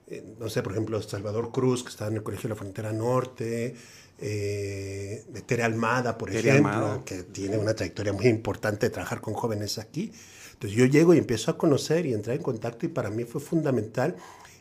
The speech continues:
Speaker 1: y un reto, efectivamente, entrar y saber que no solamente es el ámbito de la academia, sino de la vinculación y de la relación hacia lo que venían haciendo en contacto con las jóvenes
Speaker 2: Ujú.
Speaker 1: desde un punto de vista más de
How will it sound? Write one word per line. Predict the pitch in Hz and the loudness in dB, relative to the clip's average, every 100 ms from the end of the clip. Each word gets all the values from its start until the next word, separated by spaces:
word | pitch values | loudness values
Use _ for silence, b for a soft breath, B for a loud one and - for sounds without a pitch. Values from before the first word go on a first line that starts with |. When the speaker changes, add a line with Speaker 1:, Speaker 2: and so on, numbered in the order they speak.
| - | -6
Speaker 1:
y | 127 | 2
un | 143 147 | 4 6
reto, | 170 175 147 208 - - _ _ _ _ _ | 6 6 4 2 0 -18 _ _ _ _ _
efectivamente, | - 101 101 123 131 143 139 143 156 175 - | -6 -6 -2 2 6 6 4 4 2 2 -2
entrar | 104 101 113 135 196 - - | -6 -6 -4 -4 -4 -10 -14
y | 117 | -10
saber | 104 117 110 131 | -4 -2 0 -2
que | - 160 | -2 -2
no | 127 | -2
solamente | 131 147 151 143 - | 0 0 2 0 -2
es | 156 | -6
el | 127 | -6
ámbito | 120 139 | -4 -2
de | 113 | -4
la | |
academia, | 104 117 180 120 | -4 -6 -6 -6
sino | 107 - 107 107 | -8 -8 -8 -6
de | 107 | -6
la | 107 | -8
vinculación | 101 101 110 98 143 156 B B B | -8 -10 -10 -10 -6 -6 B B B
y | 131 | 0
de | 113 | 2
la | 107 | 2
relación | 104 101 98 - 156 - B B B | 0 -2 -4 2 2 0 B B B
hacia | - 202 - 151 | -4 -2 0 0
lo | 107 | 0
que | 107 | 0
venían | 107 127 | 0 0
haciendo | 120 135 131 | 0 -2 -2
en | 135 | -2
contacto | 117 92 113 - 143 | -2 -4 -6 -6 -6
con | 110 | -4
las | 95 | -6
jóvenes | - 113 120 123 139 | -2 0 2 2 -2
Speaker 2:
Ujú. | - 117 | -8 -12
Speaker 1:
desde | 110 110 | -8 -6
un | 110 | -6
punto | 127 - | -6 -6
de | 117 | -6
vista | 113 120 | -4 -4
más | 110 107 | -4 -2
de | 123 | -4